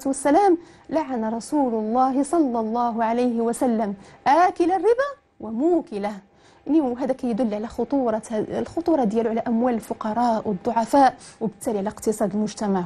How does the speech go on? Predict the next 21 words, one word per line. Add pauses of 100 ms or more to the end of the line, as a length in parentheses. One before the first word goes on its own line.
كله. (720)
ثم
أعزائي
غادي
يبدا
الله
عز
وجل (240)
في
وضع (180)
أسس
المعاملات
المالية
المشروعة
والمباحة، (220)
يعني
من
دين
و-، (260)
وتجارة
ورهن.